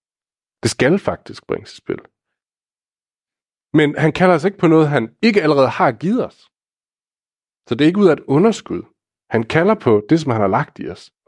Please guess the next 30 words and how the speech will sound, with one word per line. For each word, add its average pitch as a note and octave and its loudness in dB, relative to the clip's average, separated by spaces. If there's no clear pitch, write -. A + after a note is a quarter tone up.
for C3 0
at G#2+ -4
bringe G#2 0
det A2+ 2
i G#2+ 0
spil. A#2+ -2
Og - -2
den G#3 0
tror G3+ 2
jeg, C#3+ 2
den F3 0
kan E3 -10
vi, D#3+ -4
vi D3+ -12
kan D#3 -2
nemt F#3 2
snuble F3+ -2
over F#2+ 0
den. G#2 -6
Så D#3 0
jeg, D3 -2
jeg E3 2
f-, - -20
læste E3+ 0
et C3+ -14
billede E3 4
hos G#2+ -4
nu C#3 0
afdøde B2+ 2
præst - -4